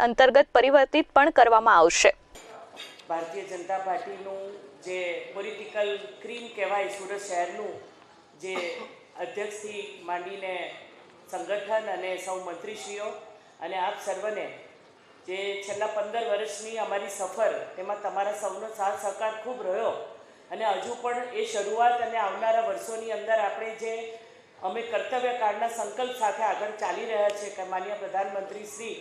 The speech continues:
Speaker 2: મોદીજી, મોદી ગેરંટી થ્રી ઓ, એટલે કે હેટ્રિક સાથે જ્યારે નવી સરકારની અંદર આગળ વધવાના છે અને એમણે કરેલા કામો, ખાસ કરીને રાષ્ટ્રપતિના અભિભાષણના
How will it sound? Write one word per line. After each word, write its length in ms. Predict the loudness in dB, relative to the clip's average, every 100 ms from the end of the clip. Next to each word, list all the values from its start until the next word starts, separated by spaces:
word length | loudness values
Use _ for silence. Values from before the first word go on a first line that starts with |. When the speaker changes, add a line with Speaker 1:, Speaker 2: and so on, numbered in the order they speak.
| -14 -20 -18 -10
Speaker 2:
મોદીજી, 560 | -8 -8 -10 -12 -12 -14 -20 -20 -20 -20 -20 -20 -20 -20 -20 -18
મોદી 380 | -8 -6 -4 -6
ગેરંટી 560 | -2 0 -2 -6 -8 -10 -12 -16 -20 -14
થ્રી 240 | -12 -10 -10 -4
ઓ, 120 | -2 0 -4 -10 -16 -20 -16
એટલે 260 | -12 -8 -8
કે 140 | -8
હેટ્રિક 420 | -4 -2 -2 -6 -4
સાથે 440 | -2 -2 -2 -6 -4
જ્યારે 200 | -6 -6
નવી 220 | -6 -8
સરકારની 840 | -4 -4 0 2 2 0 -6 -10 -8
અંદર 320 | -4 -2 -2 -2 -12 -18 -20 -20 -20 -10
આગળ 320 | -4 -2 0 -2
વધવાના 520 | -2 2 2 2 -2
છે 140 | -2 -4 -6 -10 -12 -12
અને 180 | -8 -6 -6 -8 -10 -16 -18 -10
એમણે 260 | -6 -4 -4
કરેલા 520 | 0 0 2 2 0 2
કામો, 320 | 2 2 -2 -4 -10 -18 -20 -6
ખાસ 220 | 0 0 0
કરીને 360 | -4 -6 -4 -4
રાષ્ટ્રપતિના 720 | -2 -2 -2 -6 -8 -8 -2 0
અભિભાષણના 840 | -2 -2 -2 -2 -2 -2 0 0